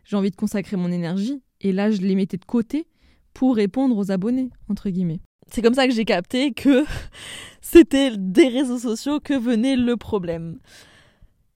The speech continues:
Et là, euh, c'est un matin, en me réveillant, je me suis dit, « Ok, stop, je fais une pause, euh, j'ai besoin de me détoxifier.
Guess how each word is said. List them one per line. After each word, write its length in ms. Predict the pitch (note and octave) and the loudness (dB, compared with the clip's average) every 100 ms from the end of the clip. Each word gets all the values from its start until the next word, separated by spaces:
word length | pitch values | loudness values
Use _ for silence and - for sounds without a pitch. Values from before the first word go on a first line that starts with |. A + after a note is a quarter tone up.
| _ _ | _ _
Et 140 | C4 C4+ | 4 6
là, 340 | A#3+ A3+ A#3 - | 6 4 2 0
euh, 560 | G#3+ G#3 G3+ G3+ G3+ G3+ | -2 0 -2 -2 -4 -4
c'est 300 | - - A#3 | -6 -6 -4
un 120 | A3+ | 0
matin, 420 | A3+ A3+ - G#3+ - | 0 0 0 -2 -2
en 100 | A3+ | -2
me 80 | A3 | 0
réveillant, 400 | A3 G#3 G3 G#3+ | 0 0 -2 -2
je 80 | A3 | -2
me 60 | |
suis 180 | G#3 G#3 | -4 -6
dit, « 180 | F#3 G#3 | -8 -4
Ok, 240 | A3+ G#3+ G#3 F#3 - | -4 -4 -2 -4 -6
stop, 400 | - - F3 - - - | -8 -2 -4 -4 -20 -8
je 160 | G#3 | -4
fais 220 | G#3 - A3 | -4 -2 -2
une 180 | G#3 | -2
pause, 460 | - G#3 G3+ G#3+ G#3+ - | -4 -4 -2 -4 -8 -6
euh, 320 | F#3 F3+ F3+ | -4 -4 -4
j'ai 160 | F#3 | -4
besoin 320 | F#3 F#3+ G3 G#3 | -4 -4 -4 -4
de 120 | G3 | -4
me 200 | F#3+ G#3 | -4 -4
détoxifier. 1120 | F3 A3 - A#3+ - - A#3 - - G#3+ | -4 -4 -4 -4 -6 -12 -14 -14 -6 -6